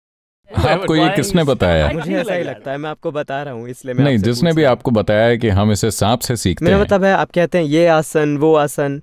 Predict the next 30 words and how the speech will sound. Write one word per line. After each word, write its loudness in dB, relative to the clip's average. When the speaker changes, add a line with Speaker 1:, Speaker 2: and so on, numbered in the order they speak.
Speaker 2:
मुझे 2
लगता 0
है 4
कि -2
आप 0
कुत्ते -2
की -6
तरह 0
ऐसा 0
क्यों 2
कर 0
रहे -2
हैं -12
और 2
आप 2
ऐसा 0
क्यों 0
कर 0
रहे -2
हैं? -12
एक -4
शेर 2
की -6
तरह, -2
किसी -6
के -2
पास 0
कोई 0
चीज़ -4
हो, -4